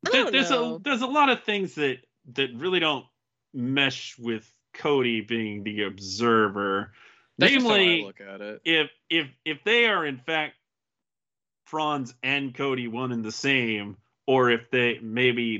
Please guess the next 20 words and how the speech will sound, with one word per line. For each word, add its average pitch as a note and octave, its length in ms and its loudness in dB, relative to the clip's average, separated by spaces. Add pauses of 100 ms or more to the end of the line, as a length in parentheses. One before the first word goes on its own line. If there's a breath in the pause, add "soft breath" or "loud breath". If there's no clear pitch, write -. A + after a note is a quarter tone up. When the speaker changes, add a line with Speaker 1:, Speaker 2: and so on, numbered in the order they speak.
Speaker 2:
that's A2+ 300 -2
just A2 320 -8
taking A2+ 300 -2
the F#2+ 80 -12
form F3 360 4
of F#3+ 120 0
Franz. F#3+ 520 2
But D3 180 -2
if D#3 120 -6
it A3+ 140 2
Speaker 1:
Yeah, A#3 440 4
Speaker 2:
was B3 80 2
Speaker 1:
it's, A3+ 340 0
Speaker 2:
Franz, D3+ 80 4
Speaker 1:
it's G3 260 4
just D4+ 300 0
taking E4 400 -2
on G#3+ 280 -2
their, F#3+ 260 -4 (180)
their, F3 480 -2